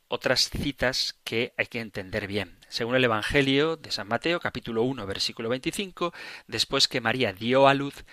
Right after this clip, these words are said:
se podía pensar que sí tuvo relaciones con José, pero esto es un equívoco de la comprensión.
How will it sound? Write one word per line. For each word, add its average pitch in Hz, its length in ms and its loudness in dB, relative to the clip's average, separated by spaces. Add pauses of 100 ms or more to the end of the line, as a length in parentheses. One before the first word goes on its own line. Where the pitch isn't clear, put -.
(100)
se - 160 -6
podía 113 340 0
pensar 123 540 -2
que 113 300 -4 (180)
sí - 300 0
tuvo 113 320 -4
relaciones 95 580 -4
con 107 160 -12
José, 160 320 -2
pero - 480 -2
esto - 240 -6
es - 140 -4
un 131 100 -8
equívoco 120 540 -8
de 98 100 -6
la 95 120 -4
comprensión. 95 680 -8